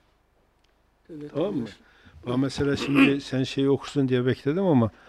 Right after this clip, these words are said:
Speaker 2: okumadın. Şimdi onlarda şöyle bir şey var. Bak bu <clears throat>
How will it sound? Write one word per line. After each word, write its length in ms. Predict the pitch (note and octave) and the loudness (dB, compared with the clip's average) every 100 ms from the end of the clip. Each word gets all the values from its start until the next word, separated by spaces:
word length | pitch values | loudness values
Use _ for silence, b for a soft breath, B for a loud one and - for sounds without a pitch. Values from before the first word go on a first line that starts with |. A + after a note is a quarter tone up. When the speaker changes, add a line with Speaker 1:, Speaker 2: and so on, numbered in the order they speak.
| b b b | b b b
Speaker 2:
okumadın. 600 | B2 - D3 B2+ F3+ F#3+ - | -6 0 2 2 2 -4 -8
Şimdi 260 | - B2+ | -2 2
onlarda 400 | C3 C#3+ D#3 D#3 | 6 6 6 6
şöyle 340 | D#3 - D#3 D#3 | 2 4 4 4
bir 40 | |
şey 300 | C3+ - F3 | 2 2 4
var. 220 | A#2 G2 A2 | 4 2 0
Bak 120 | G#2+ - - _ - - _ | -2 -4 -20 _ -20 -20 _
bu 340 | C#3+ B2 C3 C#3 - - | -6 -2 -2 -2 -8 -20
<clears throat> 40 | - | 2